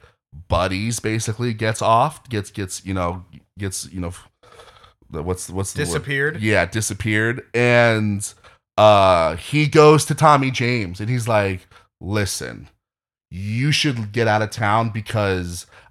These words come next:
Speaker 1: I think that you might be, like, get caught in the crossfire here, and, like, I think the Gambino family might go after you to,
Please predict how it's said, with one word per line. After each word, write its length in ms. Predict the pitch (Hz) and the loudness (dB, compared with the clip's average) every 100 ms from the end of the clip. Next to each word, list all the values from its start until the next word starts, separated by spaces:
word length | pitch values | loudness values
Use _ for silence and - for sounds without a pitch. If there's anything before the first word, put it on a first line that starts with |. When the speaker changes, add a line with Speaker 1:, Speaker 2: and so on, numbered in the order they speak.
| - | -2
Speaker 1:
I 80 | |
think 320 | 101 - 110 101 | -2 -2 -4 -2
that 140 | 95 | -4
you 320 | 90 107 107 | -4 -4 -2
might 400 | 101 98 95 87 | -2 -2 -4 -8
be, 80 | - | -12
like, 160 | 90 90 | -8 -6
get 160 | 92 | -6
caught 220 | - 95 87 | -2 0 0
in 20 | |
the 80 | 90 | -2
crossfire 560 | 101 95 - 107 107 | 0 0 0 -2 0
here, 420 | 104 117 120 127 95 | -2 -2 -2 -2 -2
and, 200 | 98 95 | -2 0
like, 220 | 90 85 | 0 0
I 100 | 90 | -2
think 200 | 92 98 | -4 -8
the 60 | 90 | -6
Gambino 440 | 95 90 98 95 | -6 -4 -4 -4
family 240 | 90 95 92 | -4 -6 -4
might 220 | 87 87 | -4 -4
go 140 | 95 | 0
after 260 | 92 92 90 | 0 0 -4
you 460 | 90 98 98 101 - - - | -8 -6 -6 -6 -8 -18 -14
to, 120 | 104 | -14